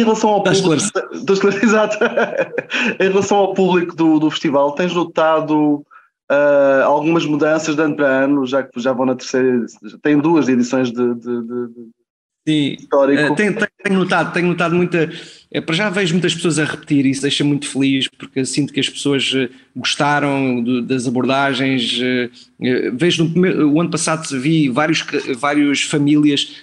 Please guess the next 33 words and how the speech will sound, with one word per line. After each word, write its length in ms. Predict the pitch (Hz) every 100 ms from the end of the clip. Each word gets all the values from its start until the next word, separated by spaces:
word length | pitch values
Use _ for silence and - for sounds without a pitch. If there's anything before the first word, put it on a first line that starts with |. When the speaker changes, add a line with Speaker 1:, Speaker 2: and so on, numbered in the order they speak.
| -
Speaker 2:
a 40 | 139
vir 260 | 127 151
a 60 | 131 - -
três, 340 | 151 165 156
quatro, 440 | - - 151 147 -
cinco 300 | - 180 -
espetáculos 600 | - 143 - 135 - 120
do 80 | 135
festival, 520 | - - 120 127 135
e 60 | 135
isso 180 | 127 135
é 80 | 131
inacreditável. 760 | 131 127 120 120 127 131 131 - - -
Speaker 1:
Uhum. 160 | 143 147
Speaker 2:
E 20 |
depois 200 | 147 170
já 120 | 165 170
disse 240 | 175 165
isto, 160 | 156 - _ _ _ _ _ _ _
também 360 | 151 147 160 165
é 60 | 160
que, 540 | - 165 156 160 - - _
eh, 280 | 135 135 127 -
sinto 760 | - - 190 190 190 185 180 - _ -
uma, 760 | 156 165 151 147 147 139 147 - - _ _ -
há 40 | 143
assim 200 | - 175
uma, 600 | 165 151 143 131 127 113
uma, 280 | 110 127 120 117 - -
um 180 | - -
flow, 520 | - 127 143 165 160
uma 160 | 131 123
energia 840 | 127 123 117 131 165 170 160 139